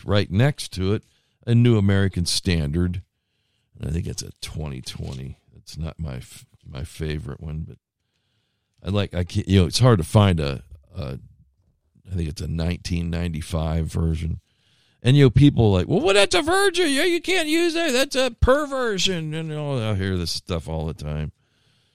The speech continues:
And you know what? I, I look at those people and I say, you know, what, what do you, what do you say to somebody who's never read a King James Bible or, you know, hasn't studied from it? What do you, and most of them, they don't know it very well anyway.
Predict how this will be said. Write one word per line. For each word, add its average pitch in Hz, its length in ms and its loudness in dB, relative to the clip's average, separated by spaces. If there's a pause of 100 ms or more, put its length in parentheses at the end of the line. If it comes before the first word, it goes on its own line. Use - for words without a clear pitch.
(260)
And 98 240 2
you 127 80 6
know 139 140 6
what? 117 180 4
I, 110 80 4
I 98 140 0
look 120 260 4
at 87 80 -4
those 90 220 0
people 92 340 0
and 90 60 2
I - 20 2
say, 107 200 -2
you 117 60 2
know, 107 200 2
what, 139 320 -2
what 151 160 0
do 127 80 2
you, - 100 -2
what 143 140 0
do 160 80 0
you 123 100 2
say 101 300 4
to 82 80 0
somebody 80 460 0
who's 85 220 4
never 82 680 2 (880)
read 85 480 4 (480)
a 67 360 -4
King 90 280 2
James 104 380 4
Bible - 480 -8 (320)
or, 80 360 -2 (460)
you - 100 2
know, 85 120 6
hasn't 104 400 6
studied 82 720 2
from 78 300 -4
it? - 180 -6
What 131 140 6
do 127 40 4
you, - 80 0
and 98 300 2
most 117 400 6
of 87 100 4
them, 80 260 -6
they 113 200 6
don't 107 160 4
know 95 280 8
it 82 80 -2
very 90 300 4
well 85 300 2
anyway. 73 400 0